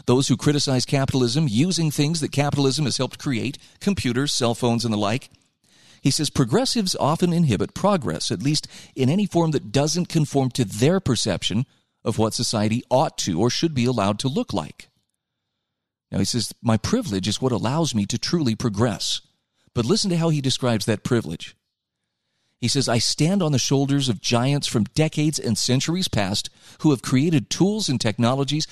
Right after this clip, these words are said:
and discovered information and ideas that allow me to be more productive, serve more people, and provide for my family along the way." And he says, "I don't apologize for this.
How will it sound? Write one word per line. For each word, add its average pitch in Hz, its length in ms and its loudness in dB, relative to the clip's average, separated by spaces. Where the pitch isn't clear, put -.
and 139 100 0
discovered 190 480 -2
information 131 540 0
and 98 100 -2
ideas 117 480 2
that 127 120 2
allow 110 380 2
me 151 180 0
to - 160 0
be 127 220 2
more 139 200 2
productive, 113 540 0
serve 190 480 0
more 156 240 4
people, 143 460 -4
and 175 380 2
provide 107 340 0
for 123 100 -2
my 123 120 2
family 127 380 2
along 110 280 2
the 107 80 2
way." 117 340 -2
And 101 80 0
he 104 60 2
says, 104 180 0
"I 98 60 0
don't 117 180 2
apologize 127 560 -2
for - 140 -6
this. - 360 -6